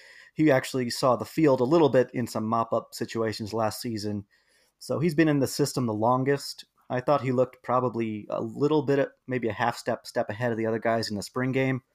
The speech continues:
So I would imagine that he's probably in the lead at this point, but it's a, it's a lot of unknowns because, you know, the other two guys haven't seen the field at N C State at all, and McKay has played only a little bit. So it's a,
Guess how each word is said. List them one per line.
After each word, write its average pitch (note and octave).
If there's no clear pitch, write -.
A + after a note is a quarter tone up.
So -
I B2+
would B2+
imagine A2
that -
he's A#2+
probably C3
in A#2+
the A#2+
lead A#2+
at A#2
this B2
point, C3+
but A2
it's A2+
a, B2+
it's C#3
a A#2
lot A#2
of A2+
unknowns A2+
because, G2+
you G#2+
know, G#2
the A2+
other B2+
two B2
guys A2+
haven't A#2
seen A#2+
the A2
field A2
at C3
N B2
C -
State A2
at G#2
all, A2+
and G#2+
McKay A2
has G2+
played G#2+
only A2
a F#2+
little G#2
bit. F#2+
So F2+
it's -
a, F#2